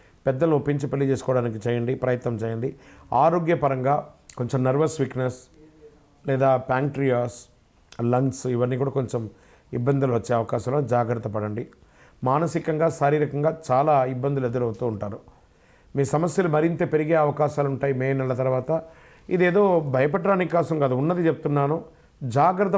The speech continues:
పడండి అన్నాం. వైద్యుని సంప్రదించండి. సరే, భార్యాభర్తల మధ్య సఖ్యత కాస్త లోపం అవుతుంది, అది కూడా మీరు కాస్త జాగ్రత్త చేసుకోవాలి. రియల్ ఎస్టేట్ రంగం వారికి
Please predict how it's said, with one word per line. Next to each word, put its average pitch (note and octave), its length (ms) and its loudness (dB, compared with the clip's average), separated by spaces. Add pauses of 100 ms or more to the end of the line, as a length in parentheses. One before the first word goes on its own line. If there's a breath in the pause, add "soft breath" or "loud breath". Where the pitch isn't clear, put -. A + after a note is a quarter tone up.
పడండి C#3+ 340 2
అన్నాం. G2+ 180 -6 (480 soft breath)
వైద్యుని D3+ 440 2
సంప్రదించండి. B2 720 -2 (2250 soft breath)
సరే, B2+ 160 2 (600)
భార్యాభర్తల D#3+ 760 4
మధ్య C#3 140 0 (100)
సఖ్యత C#3+ 340 -2 (100)
కాస్త B2 340 -2
లోపం A2 320 -4
అవుతుంది, G#2+ 280 -10 (100)
అది B2 140 -2
కూడా C#3+ 160 0
మీరు A#2 200 -4
కాస్త G#2+ 260 -10
జాగ్రత్త A2+ 200 -4
చేసుకోవాలి. A#2 320 -4
రియల్ D#3+ 180 0
ఎస్టేట్ C#3 300 -4
రంగం B2 340 -4
వారికి A#2+ 260 -6